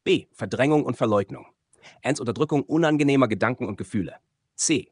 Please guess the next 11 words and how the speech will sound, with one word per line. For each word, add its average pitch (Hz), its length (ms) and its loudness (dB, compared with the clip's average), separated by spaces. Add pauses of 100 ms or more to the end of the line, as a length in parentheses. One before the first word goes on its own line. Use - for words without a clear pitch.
(120)
Vergleich 120 460 -2
und 113 100 -2
Wettbewerb. - 560 -8 (320)
Ernst 139 260 -4
ständige 226 440 -4
Bewertung 135 460 0
und 104 120 -8
Vergleich 107 400 -4
mit 104 160 -6
anderen. 98 320 -4
Zweit, - 400 -10